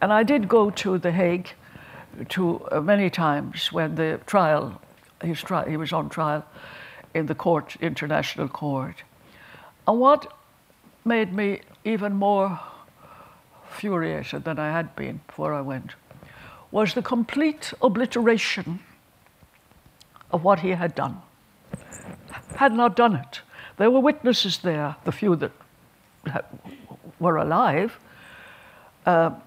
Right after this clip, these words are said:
telling their story. He was going, he was calling over his cohorts, making notes, refuting it utterly.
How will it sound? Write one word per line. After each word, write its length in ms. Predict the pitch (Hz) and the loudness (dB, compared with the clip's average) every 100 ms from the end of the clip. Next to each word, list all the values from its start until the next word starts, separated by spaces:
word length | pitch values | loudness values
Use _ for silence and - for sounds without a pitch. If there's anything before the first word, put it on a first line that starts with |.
| _ _ _ - _ _ - - | _ _ _ -20 _ _ -14 -4
telling 340 | 254 240 233 | 2 2 2
their 140 | 220 | 0
story. 580 | 214 - 196 156 139 160 - - _ _ _ _ _ _ | 0 2 2 2 0 -8 -14 -20 _ _ _ _ _ _
He 120 | 156 | -8
was 160 | 131 - | -8 -10
going, 320 | - 139 135 - _ _ _ _ _ _ _ _ _ _ _ _ _ _ _ _ _ _ - - | -8 -8 -8 -14 _ _ _ _ _ _ _ _ _ _ _ _ _ _ _ _ _ _ -20 -8
he 60 | |
was 100 | 147 | -8
calling 380 | - 190 170 165 | 0 4 4 4
over 260 | 170 165 165 | 4 4 2
his 320 | 175 143 - - - - - | 0 -4 -6 -14 -20 -14 -2
cohorts, 800 | 202 185 190 180 - - - - - - - | 2 2 2 -2 -4 -8 -8 -10 -16 -20 -4
making 400 | 170 185 196 190 | 2 2 2 0
notes, 400 | 180 180 175 - - - - - | 2 0 -2 -10 -14 -20 -20 -6
refuting 720 | 240 311 - 302 339 330 302 | -2 -2 -2 -2 0 0 2
it 160 | 269 254 - _ - | 2 2 -6 _ -4
utterly. 640 | 302 - 302 262 185 127 | -4 0 0 0 0 -2